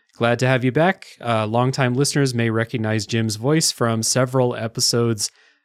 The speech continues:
uh, among them Hades, Hollow Knight, and the Elden Ring bosses tier list episode.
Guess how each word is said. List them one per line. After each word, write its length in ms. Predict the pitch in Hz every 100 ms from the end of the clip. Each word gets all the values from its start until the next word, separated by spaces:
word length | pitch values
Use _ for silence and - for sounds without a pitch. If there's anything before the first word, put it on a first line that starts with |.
| _
uh, 160 | - 110
among 300 | 107 127 127
them 140 | 120 113
Hades, 680 | 110 175 185 185 180 - - _ _
Hollow 340 | - 135 143
Knight, 340 | 135 135 131 - _ _
and 100 | 110
the 120 | 107 113
Elden 280 | 135 139
Ring 220 | 127 123 110
bosses 500 | 107 113 - 110 -
tier 240 | - 135
list 280 | 113 107 -
episode. 540 | 110 127 - 98 92